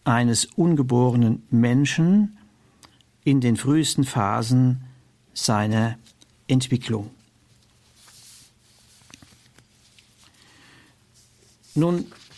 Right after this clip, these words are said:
zur Frage nach dem Beginn des menschlichen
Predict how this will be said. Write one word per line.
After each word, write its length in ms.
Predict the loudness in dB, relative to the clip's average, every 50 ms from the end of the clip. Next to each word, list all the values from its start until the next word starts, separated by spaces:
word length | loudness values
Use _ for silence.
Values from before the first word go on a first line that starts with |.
| -20 -18 -8
zur 200 | -4 -2 -2 -2
Frage 600 | -2 -4 -4 -2 -2 -2 -4 -2 -2 -2 -4 -4 -8 -16 -20 -20 -20 -20 -20 -20 -20 -20 -20 -20 -20 -20 -20 -20 -20 -20 -8 -2
nach 160 | -2 -2 0
dem 160 | 0 0 0
Beginn 540 | 0 -2 -2 0 0 2 2 2 0 -4 -8 -16 -20 _ _ -20 _ _ _ -10
des 200 | -6 -6 -2 0
menschlichen 720 | 0 0 0 -2 -4 -4 -6 -6 -4 -2 -2 0 -2 -2